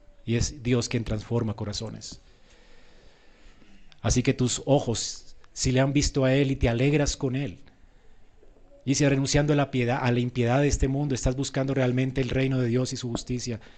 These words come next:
solamente es obra de Dios, así que dale gracias a Dios por esa obra de gracia que está haciendo en tu corazón. Solo por Él tú puedes estar en Cristo. Y si no,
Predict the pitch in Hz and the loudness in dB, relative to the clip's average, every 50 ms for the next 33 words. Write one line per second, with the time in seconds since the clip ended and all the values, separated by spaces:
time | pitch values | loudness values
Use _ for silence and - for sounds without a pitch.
0 | - - - - - 131 131 131 131 - 131 - 123 123 123 120 120 120 120 120 | -20 -18 -6 0 2 4 4 4 4 2 2 0 2 0 0 0 0 0 0 0
1 | 127 113 117 - 123 - - 127 123 - - - - - - 123 120 117 113 107 | -2 -2 -4 -4 -6 -4 -4 -4 -4 -4 -8 -18 -20 -10 -4 -2 -2 0 0 0
2 | 110 113 113 110 110 - 110 107 107 110 113 - - - 110 110 - - 110 107 | 0 0 0 0 0 -2 -2 0 0 -2 -4 -4 -6 -6 -6 -6 -4 -4 -4 -4
3 | 107 107 98 104 101 - - - - - - - 110 104 107 110 110 110 - - | -4 -4 -4 -6 -8 -10 -16 -20 -20 -14 -8 -6 -4 -2 -2 0 0 0 -2 -4
4 | - 95 - - - - - 107 - - 104 - 110 104 104 104 104 - 101 - | -6 -10 -14 -14 -14 -10 -8 -4 -4 -2 -2 -2 -4 -4 -4 -6 -8 -8 -10 -10
5 | 101 98 98 - 107 98 - - - - - - - - - - - - - - | -10 -10 -10 -12 -14 -16 -18 -20 -20 -20 -20 -20 -20 -20 -20 -20 -20 -20 -20 -20
6 | - - - - - - - - - - - 120 123 117 - - 110 101 110 101 | -20 -20 -20 -20 -20 -20 -20 -18 -8 -4 0 0 0 0 0 -2 -2 0 0 0
7 | 95 90 95 - - - - - - - 120 107 - 113 110 101 104 - - 104 | -2 -4 -8 -14 -20 -20 -20 -14 -10 -8 -6 -4 -2 -2 -2 -2 -2 0 -2 -2
8 | 104 104 104 - 101 - - - 57 - - - - - - - - _ - - | -2 -2 -8 -10 -12 -12 -12 -14 -16 -18 -20 -20 -20 -20 -20 -20 -20 _ -20 -20
9 | - - - - - - - - - - _ - - - - - - - - - | -20 -20 -20 -20 -20 -20 -20 -20 -20 -20 _ -20 -20 -20 -20 -20 -20 -20 -20 -20
10 | - - - - - - - - - - 113 - - 110 107 123 165 190 196 | -20 -20 -20 -20 -20 -20 -20 -12 -6 -6 -4 -2 -2 -2 0 0 0 -2 -2